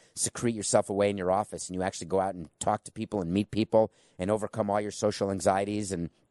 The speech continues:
overcome all your O C D and shake hands and put yourself out there. It's tough to hear things from, from people who are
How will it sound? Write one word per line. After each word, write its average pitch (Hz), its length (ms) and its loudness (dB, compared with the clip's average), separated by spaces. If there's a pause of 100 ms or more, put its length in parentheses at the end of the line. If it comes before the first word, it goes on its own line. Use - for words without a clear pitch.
(420)
overcome 110 440 2
all 107 80 2
your 104 160 0
O 104 80 4
C 107 220 -6
D 104 300 2
and 87 100 -2 (240)
shake 117 320 2
hands 107 380 -2
and 87 100 -8
put 117 140 -2
yourself 107 340 0
out 113 220 0
there. 87 200 0 (360)
It's 139 200 2
tough 147 360 2
to 101 120 -12
hear 98 200 -2
things 95 340 -4
from, 90 240 -6
from 90 240 -4
people 101 380 -2
who 95 160 -2
are 90 160 -2